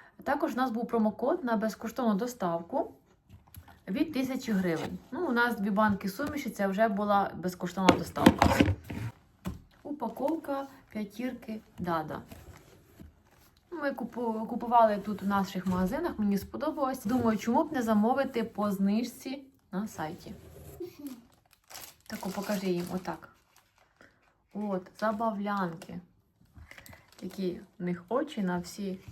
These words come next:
на всіх звірів. І, а, тут люди є. На всі картинки одні очі. Така в нас була одна книжечка, ну вона вже така старенька. Ми, я побачила в інтернеті, вирішила ще йому взяти,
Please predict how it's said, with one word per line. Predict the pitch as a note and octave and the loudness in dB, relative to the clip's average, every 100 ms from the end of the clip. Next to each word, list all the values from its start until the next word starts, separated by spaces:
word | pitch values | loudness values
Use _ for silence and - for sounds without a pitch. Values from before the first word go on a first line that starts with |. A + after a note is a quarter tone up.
| - - - | -16 -16 -6
на | F#3+ | -4
всіх | F#3 A3 G3 | -4 -2 0
звірів. | F#3 A3+ C#4 G#3 - - _ | 0 0 0 -2 -4 -16 _
І, | F3+ F3+ F3+ - - | -2 0 -2 -6 -6
а, | F3 E3+ | -6 -6
тут | F3+ F3 | -6 -2
люди | F3+ E3+ E3+ | -2 0 -2
є. | F3 - - - - - - - - - - | -4 -6 -10 -14 -16 -16 -16 -12 -10 -10 -4
На | G3 | -2
всі | G#3+ - F#3 | -2 -4 -2
картинки | F3+ F3 - C4+ F#4 - E4+ - | -2 -2 -4 -6 -6 -4 -4 0
одні | F3+ F3 F3+ G3+ | 0 0 0 -2
очі. | - D3+ - - - _ _ _ _ _ - | -6 -10 -10 -16 -18 _ _ _ _ _ -10
Така | F#3 G#3+ | -2 0
в | G3 | 2
нас | F#3 F#3+ | 2 0
була | F#3+ F3+ E3 | 0 2 2
одна | E3+ F#3 | 2 0
книжечка, | G3 B3+ E4 E4+ - D4 D4 D#4+ - | -2 -4 -2 -2 -2 -6 -4 -6 -4
ну | A3+ | -4
вона | G#3+ G#3 G3+ | 0 0 0
вже | G3 G3 F#3 - - _ | -2 -4 -4 -6 -20 _
така | - - F3+ F3+ | -20 -8 -6 -6
старенька. | - F#3+ F#3+ F#3+ F#3 - - _ _ _ _ _ _ _ | -4 -2 0 -2 -4 -8 -12 _ _ _ _ _ _ _
Ми, | G#3 A#3 A#3+ | -6 -6 -6
я | G#3 G3+ G3 | -4 -2 2
побачила | - G3+ G3 G3 | 2 2 -2 -2
в | F#3 | 0
інтернеті, | F#3 G3 G#3+ D4+ C#4+ | 0 -2 -4 -6 -6
вирішила | G3+ G#3 A#3+ - G#3 | -6 -6 -6 -8 -10
ще | F#3+ G3+ A#3 | -10 -10 -6
йому | A3+ F#3+ G#3 | -4 -2 -2
взяти, | F#3+ F#3+ G3 | -4 -6 -6